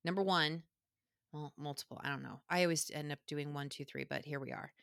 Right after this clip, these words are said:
Your brain wants to make sense of this person. And so if you prolong meeting them in real life and you're sending these daily messages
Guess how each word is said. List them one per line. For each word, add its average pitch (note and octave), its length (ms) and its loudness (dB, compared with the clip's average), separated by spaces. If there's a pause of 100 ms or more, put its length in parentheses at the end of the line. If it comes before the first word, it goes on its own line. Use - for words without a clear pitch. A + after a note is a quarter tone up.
(1500)
Your G3+ 220 12
brain G3+ 560 10
wants E3+ 280 4
to F#3 80 0
make F3+ 140 2
sense E3+ 380 4
of D#3 180 0
this D3+ 140 0
person. C#3+ 560 -4 (120)
And F3 180 6
so E3+ 680 8
if F3 220 2
you G#3+ 560 2
prolong G3+ 960 6
meeting F#3 320 6
them E3 180 6
in D#3+ 100 4
real D#3 260 6
life C3+ 440 -2
and D#3 200 0
you're D#3 280 6
sending G#3 400 6
these F#3+ 220 6
daily F3+ 360 6
messages C3+ 800 2